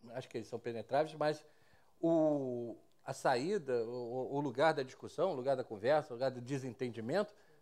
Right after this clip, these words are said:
não tá na, não tá no suplemento, não, não tá na coisa, tá na internet, eu acho. Tá na, nas coisas, que, nos lugares que você aprende a frequentar,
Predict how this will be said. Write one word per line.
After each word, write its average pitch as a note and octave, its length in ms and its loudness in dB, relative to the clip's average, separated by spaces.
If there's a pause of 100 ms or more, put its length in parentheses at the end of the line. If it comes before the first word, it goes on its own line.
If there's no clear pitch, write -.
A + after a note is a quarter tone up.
(240)
não B3+ 100 -2
tá F3 260 4
na, C3 300 -2
não B2 220 -8
tá C3+ 180 4
no B2+ 160 -6
suplemento, A2 640 -8
não, A2 160 -14
não A2 120 -12
tá A2+ 240 -4
na G#2+ 120 -14
coisa, C#3+ 240 -16
tá C4 140 -16
na C#4 80 -12
internet, A#2 480 -8
eu G2 100 -6
acho. A2 180 -2 (160)
Tá C3+ 120 2
na, A#2+ 280 -2
nas B2 220 -4
coisas, D3 480 0
que, D#3 100 -14
nos C#3 160 -10
lugares C#3 440 0
que - 80 -18
você B2+ 200 -8
aprende B2+ 400 -4
a A2+ 40 -6
frequentar, B2 600 -4